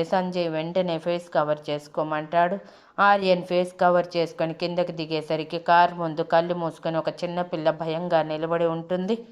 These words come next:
ఇంతలో సేమ్ వయసున్న అబ్బాయి వచ్చి, "చిన్ని, నీకేం కాలేదు కదా?"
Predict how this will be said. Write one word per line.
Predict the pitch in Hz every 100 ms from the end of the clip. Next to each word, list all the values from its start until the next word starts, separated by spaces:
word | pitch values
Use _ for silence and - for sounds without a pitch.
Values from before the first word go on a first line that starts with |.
| _ _ _ _ _ _ _ _ _ _ _ _ _ _ _ _ _ _ _ _ - - _
ఇంతలో | 208 214 214 196 175
సేమ్ | 175 196 214 214
వయసున్న | 190 170 165 160 156
అబ్బాయి | 151 151 165 165
వచ్చి, | 160 151 - 160 175 196 - _ _
"చిన్ని, | 226 226 220
నీకేం | 208 185 185 190 196
కాలేదు | 185 170 180 196 190
కదా?" | 175 175